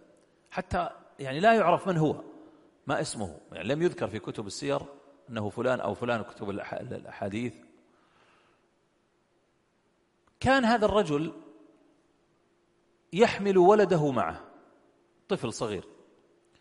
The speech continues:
وكان قلبه متعلقاً به جدًا، فما من مجلس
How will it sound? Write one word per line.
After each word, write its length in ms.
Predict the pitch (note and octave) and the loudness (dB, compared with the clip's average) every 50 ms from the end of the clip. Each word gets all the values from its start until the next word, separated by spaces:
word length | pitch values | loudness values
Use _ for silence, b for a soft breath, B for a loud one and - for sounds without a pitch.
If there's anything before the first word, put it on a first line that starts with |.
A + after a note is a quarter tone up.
| _ _ _ _ _ _ _ _ _ _ _ _ | _ _ _ _ _ _ _ _ _ _ _ _
وكان 380 | - C3+ - - B3 C4+ C#4 C4 | -12 -8 2 4 6 6 6 6
قلبه 600 | A#3 - - - B3+ C4 A#3+ G3 A3 G#3 G3 A3 | 4 2 4 4 4 4 4 2 0 0 0 0
متعلقاً 680 | G#3 F#3+ F#3 - F3+ E3+ A3 A#3 A3+ A3 G#3+ - - F#3 | -2 -2 -2 -2 0 0 2 0 2 0 0 0 0 -2
به 360 | F3+ F3+ F#3+ G3+ F3 F#3+ E3+ C#3 | -2 -2 -2 -2 -2 -2 -2 -4
جدًا، 500 | D#3 F#3 D#3 B2+ B2 A#2 G2+ F2+ E2 - - - - _ _ _ _ _ _ _ _ _ _ _ _ _ _ _ _ _ _ _ _ | -6 -8 -6 -4 -4 -4 -4 -4 -8 -14 -18 -20 -20 _ _ _ _ _ _ _ _ _ _ _ _ _ _ _ _ _ _ _ _
فما 320 | - A3 A#3 C#4+ D#4+ D#4+ | -6 0 4 6 6 8
من 200 | C#4+ C#4 C4 B3+ | 8 6 4 6
مجلس 640 | C#4+ D4 A3 A3+ C4 D#4 D#4+ - - - - - - | 6 6 6 6 4 4 4 4 2 -2 -4 -6 -10